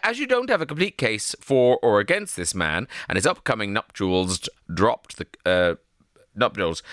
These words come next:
uh, I'd drop the case and have more Prosecco at your next wedding and leave your little black book at home. Have the day off." All right, all right, Karen in Hereford. Elaine Larkin Milbank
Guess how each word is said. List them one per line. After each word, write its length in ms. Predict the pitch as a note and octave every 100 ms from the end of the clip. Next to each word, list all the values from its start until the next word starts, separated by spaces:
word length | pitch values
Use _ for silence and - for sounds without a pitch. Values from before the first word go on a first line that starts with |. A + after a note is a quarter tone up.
| - -
uh, 300 | F#2+ F#2+ G2
I'd 300 | C3 D3 C#3 -
drop 260 | E3+ -
the 60 | -
case 340 | D#2+ C2+ - - - -
and 260 | F#2+ F#2+
have 200 | F#2 F2+ F#2+
more 320 | G#2 C#3 F3+
Prosecco 580 | - B2+ D#2+ - D#2+ -
at 160 | F2+ -
your 60 |
next 180 | A2+ A2+
wedding 280 | D2+ C#2+ D2+ - -
and 140 | - E2+
leave 160 | G2+
your 60 | F#2+
little 180 | A2 G#2
black 180 | E2+ -
book 160 | D2+
at 60 | E2+
home. 280 | D#2+ C#2 C2+ - -
Have 200 | A#2+ A2+
the 80 |
day 200 | G#2 F#2+
off." 440 | E2+ E2 C#2+ - - -
All 180 | F2+ B2+
right, 200 | G#2 D3 -
all 80 | A2 E3
right, 140 | C3 -
Karen 280 | - D#2+ F2
in 60 |
Hereford. 420 | D2+ C#2 - C3+ - - - - - - - - - _ _ -
Elaine 640 | C3+ D3 E3 F#3+ A3+ C4+ E4 -
Larkin 680 | C3+ D#3+ E3 D#3+ - D#3+ D3+
Milbank 600 | E3+ E3+ A2+ D2+ C#2+ -